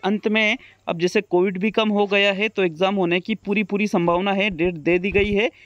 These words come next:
अब भी अगर चेंज होता है तो आप समझ लीजिए फिर रीट का कोई ऐसा मुझे नहीं लगता है कि रीट हो पाएगी।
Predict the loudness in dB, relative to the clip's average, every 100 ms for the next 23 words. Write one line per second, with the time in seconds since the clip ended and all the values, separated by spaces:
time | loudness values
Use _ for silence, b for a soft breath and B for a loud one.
0 | b -6 -4 0 0 2 0 -2 -2 0
1 | -2 0 0 0 0 2 2 2 0 -2
2 | -2 -4 -4 -2 -2 0 -2 0 0 0
3 | 0 0 -2 0 0 -2 -8 _ -2 0
4 | 2 2 0 -2 -2 0 0 -2 0 -2
5 | 0 -2 0 -2 0 -2 -2 -8